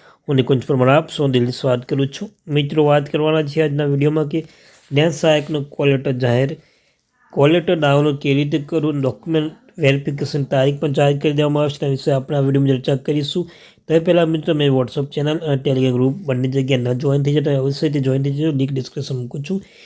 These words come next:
તમને આ ચેનલ પર શિક્ષણ જગતની હરેક માહિતી, પૂરતી માહિતી, સાથે જરૂરી માહિતી પ્રોવાઈડ કરવામાં આવશે. ચેનલને સબસ્ક્રાઇબ કરવાનું ભૂલશો નહીં. તો ચાલો વિદ્યાર્થી મિત્રો, વીડિયો શરૂઆત કરીએ છીએ. તમને કહ્યું તેમ મિત્રો, તે જોવા માટે આપણે લખો છો જ્ઞાન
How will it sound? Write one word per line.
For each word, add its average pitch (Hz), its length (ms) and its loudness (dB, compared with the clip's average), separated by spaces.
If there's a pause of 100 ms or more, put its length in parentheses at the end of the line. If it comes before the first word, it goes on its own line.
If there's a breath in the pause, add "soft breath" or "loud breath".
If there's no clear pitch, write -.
(220 loud breath)
તમને 131 200 4
આ 127 40 4
ચેનલ 135 480 -2
પર 165 100 0
શિક્ષણ 143 400 -6
જગતની 139 360 0
હરેક 151 380 0
માહિતી, 151 340 -2
પૂરતી 143 420 -6
માહિતી, 139 300 0
સાથે 147 420 -10
જરૂરી 143 160 2
માહિતી 139 460 -2 (440 loud breath)
પ્રોવાઈડ 143 300 6
કરવામાં 151 300 0
આવશે. 151 140 -4
ચેનલને 139 340 -2
સબસ્ક્રાઇબ 127 440 -6
કરવાનું 123 220 -2
ભૂલશો 123 300 -4
નહીં. 147 80 -6
તો 151 60 -4
ચાલો 156 320 2
વિદ્યાર્થી 135 280 2
મિત્રો, 143 240 -2
વીડિયો 135 240 -2
શરૂઆત 127 340 -6
કરીએ 143 200 -4
છીએ. 175 180 -10 (520 loud breath)
તમને 131 180 2
કહ્યું 135 240 2
તેમ 160 220 -4
મિત્રો, 156 400 -4
તે 156 160 -8
જોવા 127 240 -4
માટે 131 280 -4
આપણે 131 180 -2
લખો 127 240 -2
છો 147 160 -4
જ્ઞાન 135 420 -4